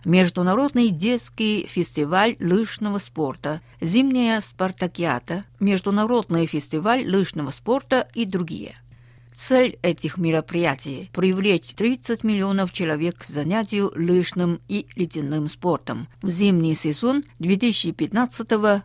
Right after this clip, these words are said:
две тысячи шестнадцатого года. Площадки потребления —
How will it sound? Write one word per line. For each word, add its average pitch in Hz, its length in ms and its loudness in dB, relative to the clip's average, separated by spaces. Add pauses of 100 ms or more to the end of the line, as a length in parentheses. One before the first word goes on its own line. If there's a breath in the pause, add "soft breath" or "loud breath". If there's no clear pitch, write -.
(100)
две 170 180 2
тысячи 185 340 0
шестнадцатого 160 840 -2
года. 165 420 -6 (400)
Площадки 175 680 -2 (100)
потребления — 180 800 -2